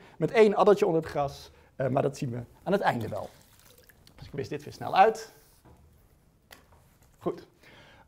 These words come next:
Hoe werkt nou die methode van, eh, die, die je kunt gebruiken om exacte differentiaalvergelijkingen op te lossen? En wat is eigenlijk überhaupt een exacte differentiaalvergelijking?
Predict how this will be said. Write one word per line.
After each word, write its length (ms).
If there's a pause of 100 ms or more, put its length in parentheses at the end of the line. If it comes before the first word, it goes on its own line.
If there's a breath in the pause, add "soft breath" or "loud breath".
(120)
Hoe 160
werkt 220
nou 160
die 80
methode 720
van, 480
eh, 200
die, 140
die 180
je 60
kunt 160
gebruiken 360
om 80
exacte 460
differentiaalvergelijkingen 880
op 100
te 100
lossen? 220
En 100
wat 40
is 120
eigenlijk 360
überhaupt 300
een 60
exacte 320
differentiaalvergelijking? 960